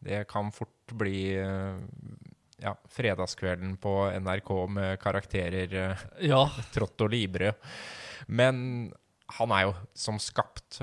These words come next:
Speaker 1: for den rollen. Så han er, han spiller jo da trolljegeren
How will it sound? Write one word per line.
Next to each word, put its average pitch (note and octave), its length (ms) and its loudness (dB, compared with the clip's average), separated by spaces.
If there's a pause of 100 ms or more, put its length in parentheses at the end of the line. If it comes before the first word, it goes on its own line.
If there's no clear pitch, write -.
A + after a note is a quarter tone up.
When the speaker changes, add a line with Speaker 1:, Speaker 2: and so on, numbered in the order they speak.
Speaker 1:
for A2+ 160 8
den F2+ 400 4
rollen. F#2 420 0 (200)
Så - 200 -14
han G#2+ 180 2
er, F#2+ 80 4
han G#2 160 -2
spiller F#2+ 360 0
jo F#2 60 0
da F2+ 120 -2
trolljegeren F2+ 880 0